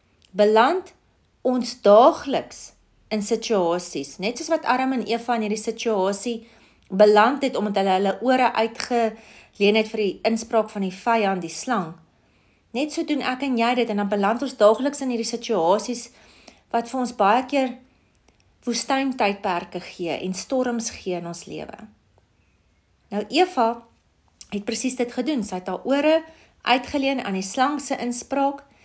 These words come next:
en sy het die slang se woorde geglo bo God se woorde. En nou moet ons net so 'n bietjie hier stil staan en dink. Hoeveel keer glo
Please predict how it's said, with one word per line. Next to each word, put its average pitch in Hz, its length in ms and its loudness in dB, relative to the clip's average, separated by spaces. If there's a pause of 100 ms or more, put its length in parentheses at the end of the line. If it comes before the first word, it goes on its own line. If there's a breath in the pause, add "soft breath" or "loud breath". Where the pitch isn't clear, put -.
(320 soft breath)
en 190 160 -4
sy 208 220 -2
het - 20 -6
die 196 80 -2
slang 311 480 -2
se 311 240 -2
woorde 220 440 0
geglo 240 800 -2 (640)
bo 202 240 2
God 208 360 -2
se 220 220 -8
woorde. 147 540 -12 (960 soft breath)
En 190 140 -4
nou 233 260 4
moet 359 160 2
ons 269 160 -2
net 277 200 -2
so 359 80 0
'n - 60 0
bietjie 247 320 -2
hier 214 140 -4
stil 220 300 -2
staan 214 300 -2
en 175 140 -2
dink. 123 320 -10 (880 soft breath)
Hoeveel 427 460 4 (100)
keer 277 400 2
glo 262 540 2